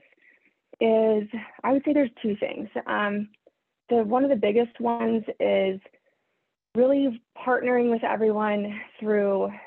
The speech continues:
I think covid, you know, was really tough on everyone, you know, staff,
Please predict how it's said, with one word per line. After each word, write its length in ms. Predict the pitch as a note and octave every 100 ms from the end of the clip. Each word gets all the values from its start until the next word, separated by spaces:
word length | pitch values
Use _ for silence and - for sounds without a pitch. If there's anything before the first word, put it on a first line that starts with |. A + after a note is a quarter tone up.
| -
I 60 | G#3
think 240 | - C#4
covid, 500 | - A3 G#3+ G#3+ G#3 G#3+ _ _ _ _ _
you 80 | A3
know, 120 | G#3
was 140 | G#3 F#3+
really 360 | F#3+ A3+ A#3+ G#3
tough 180 | - - -
on 240 | G3+ G3
everyone, 680 | G3 G3 G3 G3 F#3+ G3 G#3 -
you 100 | G3+
know, 120 | F#3+ - -
staff, 300 | A3+ G3+